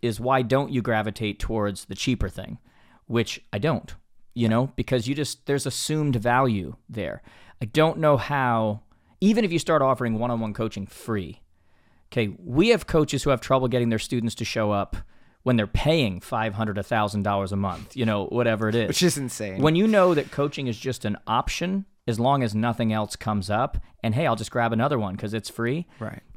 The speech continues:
Speaker 1: For me as a program, and everybody can run their business the way that they wanna run it, okay? For me as a program, um,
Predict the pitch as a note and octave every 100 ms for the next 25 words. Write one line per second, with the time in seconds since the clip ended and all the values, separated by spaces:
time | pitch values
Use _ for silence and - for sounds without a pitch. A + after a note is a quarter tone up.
0 | - - - _ - - D#3 D3 C#3+ D3+
1 | F3 F3 C3+ A2+ - A2 G2 G2+ F#2+ G2+
2 | C#3 F3+ F#3+ E3+ D3 C#3+ C3+ A#2+ C3 A#2+
3 | - A#2+ A2 G#2 A2 G#2+ G2+ G2 F#2 -
4 | - - G#2 G#2+ A2 - - _ - -
5 | B2+ C3+ D#3+ D#3+ B2 G#2+ A#2+ A2 G#2 G#2
6 | G2+ G2 G2 _ _ _ - A2+ G#2+ G2+
7 | G2+